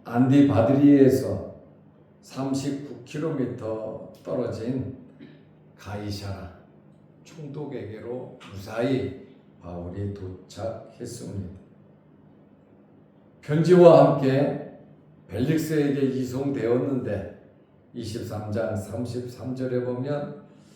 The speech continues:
그들이 가이사라에 들어가서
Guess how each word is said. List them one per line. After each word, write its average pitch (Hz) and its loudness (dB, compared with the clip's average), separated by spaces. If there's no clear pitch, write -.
그들이 180 6
가이사라에 98 -8
들어가서 101 -10